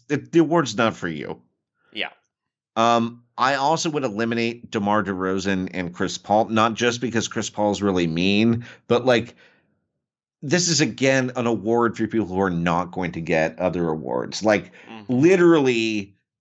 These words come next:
Speaker 1: Dame Lillard is
Speaker 2: See, I was
Speaker 1: the
Speaker 2: gonna
Speaker 1: only one
Speaker 2: say,
Speaker 1: who was like, yeah, go ahead.
Speaker 2: I sort of think DeMar might be the favorite for this.
Speaker 1: Well, they wanna give him something. I'm just,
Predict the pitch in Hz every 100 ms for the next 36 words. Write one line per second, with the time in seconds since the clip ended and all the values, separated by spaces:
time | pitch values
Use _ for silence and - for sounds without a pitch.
0 | - 110 139 139 139 117 117 113 110 104
1 | 90 90 - 104 98 92 87 85 - -
2 | - - - 240 - 202 285 349 160 175
3 | 185 185 170 151 143 135 135 120 120 107
4 | 90 - 120 101 85 98 78 73 - 165
5 | 226 269 - 359 359 359 233 233 - 156
6 | 143 147 185 139 123 123 110 - - 143
7 | 147 - 65 - _ _ _ _ _ _
8 | _ 113 80 82 - - - _ 190 190
9 | 196 190 220 277 202 202 165 156 107 -
10 | 143 117 120 170 220 208 165 -